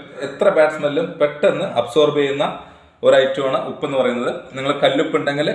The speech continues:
കല്ലുപ്പ് ഉപയോഗിക്കാം, പൊടിയുപ്പിനേക്കാളും ബെറ്റർ ആണ് കല്ലുപ്പ്. വളരെ വളരെ എഫക്റ്റീവായ ഒരു ടിപ്പാണ് കേട്ടോ. ഉപ്പ് കൊണ്ട് വളരെ യൂസ്ഫുൾ ആയ ഒരു കാര്യം ചെയ്യാൻ പോവാണ്, അതും ഫ്രിഡ്ജിനകത്ത് തന്നെയാണ്. പലരുടെയും ഫ്രിഡ്ജിന്റെ ഫ്രീസർ നോക്കിയാൽ കാണാൻ പറ്റും, നല്ല രീതിയിൽ ഐസ് കട്ടി പിടിച്ചിട്ടുണ്ടാവും. അപ്പോൾ പൊതുവേ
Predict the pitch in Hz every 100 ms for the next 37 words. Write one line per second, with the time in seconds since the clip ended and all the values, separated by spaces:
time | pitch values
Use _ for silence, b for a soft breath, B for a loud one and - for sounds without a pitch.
0 | - 131 147 147 135 135 131 170 - 120
1 | 120 131 143 143 143 175 - - 120 123
2 | - 135 131 143 123 123 - 151 - -
3 | 127 151 147 143 165 180 - 131 - 135
4 | 131 156 123 120 113 120 113 110 104 95
5 | - - - 180 165 214 - - - 127
6 | 156 208 214 190 - 170 165 160 151 147
7 | 147 147 147 147 143 185 - 143 180 151
8 | 143 151 139 135 127 123 - - - 151
9 | 170 185 190 156 139 160 165 - 151 151
10 | 160 143 139 147 139 139 135 147 135 147
11 | 160 143 139 139 127 131 - 127 - 147
12 | 120 113 113 117 170 190 B B B B
13 | 135 156 165 - 170 175